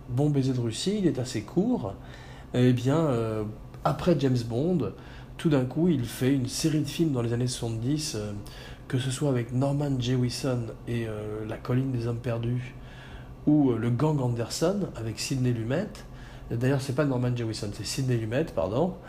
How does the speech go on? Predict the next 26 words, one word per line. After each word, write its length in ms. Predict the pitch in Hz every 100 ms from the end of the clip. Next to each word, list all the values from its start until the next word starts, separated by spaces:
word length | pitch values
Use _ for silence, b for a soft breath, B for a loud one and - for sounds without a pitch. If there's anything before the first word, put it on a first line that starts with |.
| B B B B
Il, 220 | 147 156 147
euh, 260 | 123 113 113 113 110 110 - - - - -
il 100 | 143
fait 120 | 123
des 80 | 151
films 180 | 135 160
extraordinaires, 720 | 131 - 151 123 113 135 165
dont 340 | 120 135 185 - 143
L'homme 320 | 120 151 175
qui 160 | -
voulut 180 | 120 117 123
être 200 | 135 113
roi, 440 | 101 104 151 175 B B B B -
qui 160 | 127
montre 400 | 120 139 180 143
ce, 160 | 127 -
définitivement 800 | 123 139 139 139 127 120 127 151
son 180 | 135 113
envie 260 | 113 135
de 80 | 151
se 120 | - 113 107 B B 131
débarrasser 760 | 135 196 180 156 147 - 160
de 120 | 135
l'enveloppe 520 | 117 127 127 131 127 - -
James 260 | - 131 131 113
Bond 420 | 117 139 170